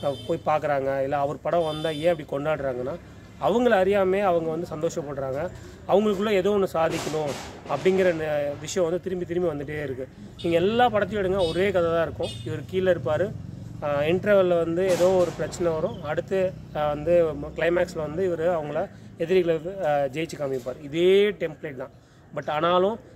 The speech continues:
திரும்பி திரும்பி மக்கள் போய் பார்க்குறாங்க அப்படின்னா அதுக்கு காரணம் வந்து positivity இருக்கு,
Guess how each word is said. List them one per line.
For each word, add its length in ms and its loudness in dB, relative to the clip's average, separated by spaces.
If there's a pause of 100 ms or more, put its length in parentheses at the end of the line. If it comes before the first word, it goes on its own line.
(100)
திரும்பி 280 -2
திரும்பி 320 0
மக்கள் 300 -4
போய் 240 -6
பார்க்குறாங்க 640 0
அப்படின்னா 220 -4
அதுக்கு 240 -4
காரணம் 380 0
வந்து 280 -6 (380)
positivity 480 -2
இருக்கு, 400 -6